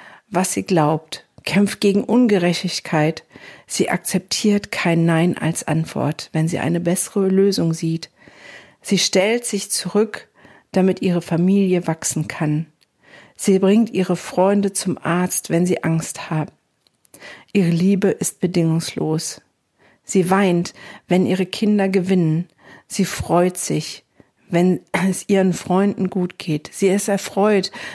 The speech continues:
wenn sie von der Geburt oder einer Hochzeit hört. Ihr Herz bricht, wenn ein enger Freund oder Verwandter stirbt. Aber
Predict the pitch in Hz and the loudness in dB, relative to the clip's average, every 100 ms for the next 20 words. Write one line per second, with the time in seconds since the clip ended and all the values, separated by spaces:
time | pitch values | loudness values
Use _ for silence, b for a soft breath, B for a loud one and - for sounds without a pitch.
0 | B 185 185 180 185 165 165 170 190 196 | B 0 2 2 0 0 0 -2 2 2
1 | 202 - 170 160 - 170 165 165 - - | 2 -2 0 0 0 0 0 -2 -6 -8
2 | 156 151 - 147 170 - _ _ b b | -6 -6 -4 -4 -4 -8 _ _ b b
3 | b b b b 170 160 190 208 - - | b b b b -2 0 2 0 -2 -6
4 | - 185 - - 170 - 165 - 185 190 | -2 -2 -2 -2 -2 0 -2 0 2 2
5 | 190 - 160 160 160 - 160 156 156 165 | 0 -2 0 2 0 -2 -2 -2 -4 0
6 | 156 165 160 - - 160 151 - - _ | 0 0 -2 -4 -2 -2 -2 -10 -18 _
7 | _ _ _ _ _ - 165 165 185 208 | _ _ _ _ _ -2 2 4 2 0